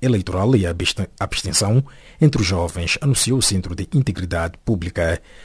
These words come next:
A exclusão, falta de oportunidades de emprego e de educação e a frustração em relação às políticas sociais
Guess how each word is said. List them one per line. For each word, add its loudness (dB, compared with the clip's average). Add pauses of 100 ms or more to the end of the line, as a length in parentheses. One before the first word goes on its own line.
(180)
A 0
exclusão, 4
falta -4
de -8
oportunidades 0
de -2
emprego -6
e -10
de -8
educação 2 (380)
e 4
a 4
frustração 2
em 2
relação 2
às -2
políticas -6
sociais 0